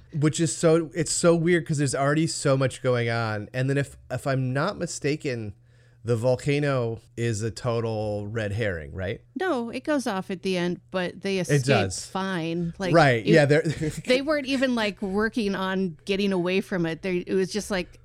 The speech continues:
Speaker 2: uh, <laughs> a great coincidence that they actually
Speaker 1: Right.
Speaker 2: were leaving at the exact same time. Also, to be fair, I also did always forget about the volcano when they were not showing it.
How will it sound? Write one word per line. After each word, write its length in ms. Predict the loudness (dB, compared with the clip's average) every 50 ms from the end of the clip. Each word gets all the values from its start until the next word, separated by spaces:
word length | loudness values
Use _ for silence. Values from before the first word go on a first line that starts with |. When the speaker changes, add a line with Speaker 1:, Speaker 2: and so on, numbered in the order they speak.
| -14 -8
Speaker 2:
uh, 440 | -6 -4 -4 -4 -4 -6 -6 -8 -10 -12 _ _ _ -14
<laughs> 1040 | -10 -6 -2 -2 -2 -2 -4 -10 -20 -20 -20 -20 -20 -20 -20 -20 -20 -20 -18 _ -8
a 60 | -8
great 360 | -8 -6 -2 -2 -2 -2 -2
coincidence 800 | -4 -4 -2 0 0 0 0 -2 -2 -4 -4 -4 -6 -6 -8 -8
that 200 | -6 -6 -6 -4
they 140 | -6 -6 -6
actually 300 | -6 -6 -6 -4 0 2
Speaker 1:
Right. 220 | 4 6 6 6 4
Speaker 2:
were 100 | 2 2
leaving 380 | 2 2 2 2 2 0 -2 -2
at 100 | -4 -4
the 100 | -6 -6
exact 460 | -6 -8 -8 -8 -6 -6 -8 -8 -10
same 240 | -10 -8 -6 -6 -6
time. 400 | -8 -8 -12 -12 -12 -12 -14 -14 -16 _ _ -8
Also, 580 | -6 -4 -4 -6 -4 -4 -4 -2 -2 -4 -6 -8 -12 _ _ -20 -20 -20
to 120 | -18 -10 -6
be 120 | -4 -4
fair, 600 | -4 -4 -2 -2 0 0 0 0 -2 -4 -4 -8 -12 -18 -20 -20 -20 -20 -20 -20 -20 -18 -10
I 160 | -6 -6 -4 -2
also 320 | -2 -4 -4 -4 -4 -4
did 220 | -2 -2 -2 -4 -4
always 400 | -4 -4 -4 -2 -2 -4 -4 -6
forget 460 | -8 -8 -8 -8 -6 -6 -6 -8 -8 -8
about 300 | -10 -10 -8 -10 -10 -12
the 60 | -12
volcano 560 | -10 -10 -10 -10 -8 -8 -6 -4 -4 -4 -4 -4
when 220 | -6 -4 -4 -4
they 120 | -4 -6
were 140 | -6 -6 -6
not 200 | -8 -8 -8 -10
showing 360 | -12 -12 -12 -12 -12 -12 -14
it. 100 | -14 -16